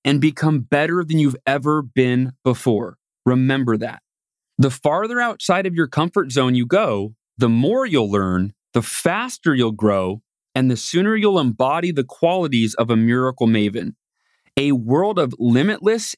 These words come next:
inevitabilities is now open to you. Maybe you've even allowed yourself to daydream a little about what your life would look like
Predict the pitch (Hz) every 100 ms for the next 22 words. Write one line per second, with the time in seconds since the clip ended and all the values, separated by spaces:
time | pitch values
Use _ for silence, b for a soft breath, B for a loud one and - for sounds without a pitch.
0 | - 135 135 131 110 143 185 180 117 -
1 | 113 - - - 131 113 123 127 131 127
2 | - 110 107 104 - - - _ _ _
3 | _ _ _ _ _ _ _ _ 123 135
4 | 208 262 269 214 202 196 165 143 151 170
5 | 165 - 151 - 135 120 127 143 139 156
6 | 160 151 160 185 - 127 120 120 120 151
7 | - 185 165 151 165 147 131 170 214 -
8 | 107 -